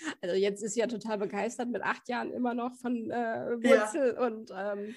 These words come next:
Speaker 1: hat ja auch schon ein paar Mal hier, wenn ich im Videocall war mit den Se-, Seniorenheimen, da saß sie ja selbst als Clown neben mir und hat,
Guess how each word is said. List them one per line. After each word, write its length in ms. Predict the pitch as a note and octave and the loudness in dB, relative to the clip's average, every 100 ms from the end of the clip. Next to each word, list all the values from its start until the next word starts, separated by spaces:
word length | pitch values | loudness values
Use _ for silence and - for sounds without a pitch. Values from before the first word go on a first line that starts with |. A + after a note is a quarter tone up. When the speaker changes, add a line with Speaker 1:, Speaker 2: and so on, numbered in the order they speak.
| - - - | -16 -18 -6
Speaker 1:
hat 160 | A#3 A#3+ | -2 4
ja 160 | A3+ | 6
auch 40 | A#3+ | 6
schon 180 | B3+ B3+ | 4 2
ein 60 | |
paar 160 | B3 A#3+ | 2 2
Mal 180 | A#3+ A#3 | 2 2
hier, 260 | B3 B3+ | 2 0
wenn 140 | A#3 A3 | 0 -4
ich 140 | A#3+ | -6
im 120 | A3 | -6
Videocall 1000 | G#3+ A#3 A3+ A3+ - A#3+ - - G#3+ A#3 G#3 | -4 -2 0 0 0 -4 -4 0 4 4 4
war 240 | G#3+ A3+ | 2 2
mit 160 | A3 A3 | 0 0
den 300 | A3+ A3+ B3+ | 0 -2 -6
Se-, 220 | A#3+ G#3 | -4 -4
Seniorenheimen, 840 | A3 B3 A#3+ A#3 A#3+ A#3+ A3 A3 G#3+ | -4 0 2 2 2 2 2 0 -2
da 140 | G#3 | -2
saß 260 | G3 G#3+ - | 2 0 0
sie 60 | G3+ | -6
ja 80 | G#3 | -6
selbst 480 | G#3 A3 G3+ - | -4 -6 -8 -10
als 180 | A3+ A3+ | -4 -4
Clown 300 | - A#3 A#3 | -2 -2 -2
neben 320 | A#3+ B3 A3+ | -2 -4 -4
mir 220 | A#3+ B3 A3+ | -2 0 0
und 120 | A#3+ | 0
hat, 140 | B3+ | -2